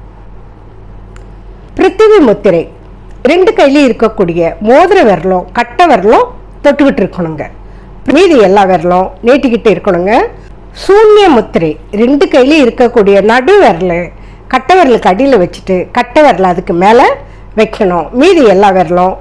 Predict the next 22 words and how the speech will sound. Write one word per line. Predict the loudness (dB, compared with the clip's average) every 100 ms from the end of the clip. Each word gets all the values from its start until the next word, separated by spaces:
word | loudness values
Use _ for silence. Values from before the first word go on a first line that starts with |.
| -2
நீட்டிக்கிட்டு | 0 0 -2 0 -2
இருக்கணுங்க. | 0 -4 -2 0 -2 -4 -14 -20 -20 -20 -14 -2
பிராண | 2 2 2 2
முத்திரை. | 2 0 0 -2 -4 -16 -20 -20 -20 -8 -2
ரெண்டு | -2 0
கையிலையும் | 2 2
இருக்கக்கூடிய | 0 0 0 0 0
சுண்டு | 0 2
விரலும் | 2 2 2 0 -4 -4 0
மோதிர | 2 2 2
விரலும் | 2 0 0 -2 -6 -4
கட்டை | -4 0 0
விரலை | 2 2 0 0 -4 -20 -10 -4
தொட்டுக்கிட்டு | 0 0 0 -2
இருக்கணுங்க. | -2 0 0 2
மீதி | 2 2 2
ரெண்டு | 2 2
விரலும் | 2 0 -2 -4 -12 -20 -4 0
நீட்டிக்கிட்டு | 2 2 0 0 -2 -2 -8 -8
இருக்கணுங்க. | -6 -6 -6 -8 -10 -18 -20 -20 -8
சின் | 0 4 4 2 -6 -18 -4
முத்திரை. | -2 0 0 -2